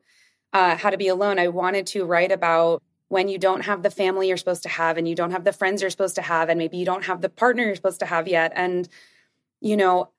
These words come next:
the world that I was seeing was a world where everybody already had this figured out. No one ever struggled with it. Don't talk about it.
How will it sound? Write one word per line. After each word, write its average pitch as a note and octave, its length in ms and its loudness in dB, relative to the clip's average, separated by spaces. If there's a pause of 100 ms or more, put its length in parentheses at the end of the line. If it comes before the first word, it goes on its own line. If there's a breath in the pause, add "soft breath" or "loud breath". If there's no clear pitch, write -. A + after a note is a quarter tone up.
(120)
the G#3 140 4
world A3 360 2
that G#3+ 100 4
I G3 100 4
was F#3+ 160 -2
seeing B3 360 0
was F3+ 160 0
a F3 80 2
world G3 420 4
where F3+ 400 0
everybody F#3 840 0 (420)
already A3+ 240 6
had G#3+ 180 2
this G#3 140 0
figured F#3+ 220 2
out. D3+ 160 0
No A3 160 4
one A3 140 2
ever A#3+ 200 6
struggled F#3+ 380 0
with F3+ 160 0
it. F3 260 0
Don't G#3+ 220 2
talk E3 240 -2
about D#3+ 240 2
it. D#3+ 220 4